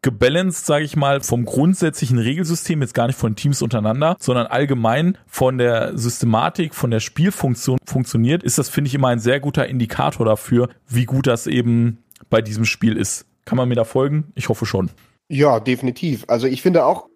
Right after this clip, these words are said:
Speaker 2: bei Blood Bowl hast du einen,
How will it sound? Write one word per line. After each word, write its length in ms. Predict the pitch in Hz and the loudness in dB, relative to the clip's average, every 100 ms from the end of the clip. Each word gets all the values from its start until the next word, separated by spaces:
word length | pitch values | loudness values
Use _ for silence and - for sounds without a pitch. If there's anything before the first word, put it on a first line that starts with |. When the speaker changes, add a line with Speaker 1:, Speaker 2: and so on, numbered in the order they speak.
| _ _ - | _ _ -12
Speaker 2:
bei 180 | 123 120 | -2 -2
Blood 220 | 123 127 | 0 -2
Bowl 280 | 139 127 - - | 0 0 -2 -6
hast 260 | 123 - | -10 -6
du 300 | 123 117 - - | -6 -4 -6 -6
einen, 440 | 117 110 110 - | -4 -2 -4 -6